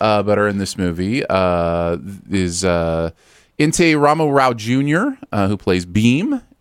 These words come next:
and, uh, then Ram is played by Alluri, uh, Sidamari Raju. Uh, so, yeah, let's talk about it. Um,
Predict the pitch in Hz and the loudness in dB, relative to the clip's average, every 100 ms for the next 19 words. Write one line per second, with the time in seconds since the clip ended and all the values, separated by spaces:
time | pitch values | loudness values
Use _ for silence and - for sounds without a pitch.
0 | _ 107 98 - - 92 - 82 73 87 | _ -2 0 0 -2 -4 -2 -2 -2 -2
1 | 95 92 90 98 107 95 104 131 - 104 | -4 -4 -2 -2 0 0 -2 -4 -6 -4
2 | 98 92 90 90 90 - 92 85 85 85 | 0 0 0 -4 -8 -4 -4 0 0 0
3 | 92 104 107 104 104 104 - 82 69 - | -2 -2 -2 -4 -4 -4 -8 -10 -8 -6
4 | 110 104 98 90 82 78 80 107 123 170 | -4 -4 -4 -4 -4 -4 -2 -2 -2 -6
5 | - _ _ _ _ 92 90 87 85 82 | -12 _ _ _ _ -2 -2 -2 -4 -4
6 | - - 101 95 95 92 92 107 127 185 | -4 0 2 2 2 0 -4 -6 -2 0
7 | 226 135 - 170 185 151 98 85 73 - | 0 -2 -2 -4 -4 -2 0 0 -2 -6
8 | - - 92 90 90 87 | -8 -4 -2 -2 -4 -8